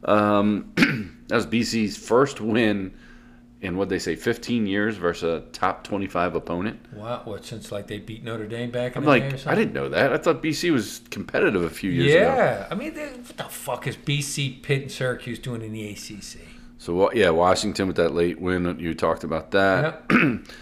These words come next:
Speaker 1: <clears throat> Kansas State blew out Baylor.
Speaker 2: Kansas State is dangerous.
Speaker 1: So
Speaker 2: You don't wanna play them in a bowl.
Speaker 1: But is Kansas State in the same side as, uh,
Speaker 2: Oklahoma knows got Texas?
Speaker 1: No, Kansas. Uh,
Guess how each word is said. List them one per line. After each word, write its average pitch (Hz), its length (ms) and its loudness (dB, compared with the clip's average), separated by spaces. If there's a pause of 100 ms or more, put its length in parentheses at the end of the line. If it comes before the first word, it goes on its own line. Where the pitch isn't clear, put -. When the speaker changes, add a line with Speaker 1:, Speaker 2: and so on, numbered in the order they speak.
(100)
Speaker 1:
<clears throat> - 300 -20
Kansas 127 380 6
State 92 360 6
blew 92 220 6
out 76 220 2
Baylor. 73 440 0
Speaker 2:
Kansas 160 360 -6
State 143 280 -2
is - 80 -12
dangerous. 107 160 -8
Speaker 1:
So 101 400 10
Speaker 2:
You 190 60 2
don't 220 140 6
wanna 156 140 2
play 139 260 2
them 135 200 4
in 110 60 0
a 98 60 -6
bowl. 92 160 -10
Speaker 1:
But 98 200 0
is 113 200 2
Kansas 160 380 2
State 139 340 2
in 110 60 -2
the 98 100 0
same 110 340 2
side 98 440 0
as, 85 340 0
uh, 85 340 -2 (640)
Speaker 2:
Oklahoma 110 460 -12
knows 113 260 -12
got 113 220 -10
Texas? 117 300 -8
Speaker 1:
No, 92 400 6
Kansas. 95 500 2
Uh, 95 340 0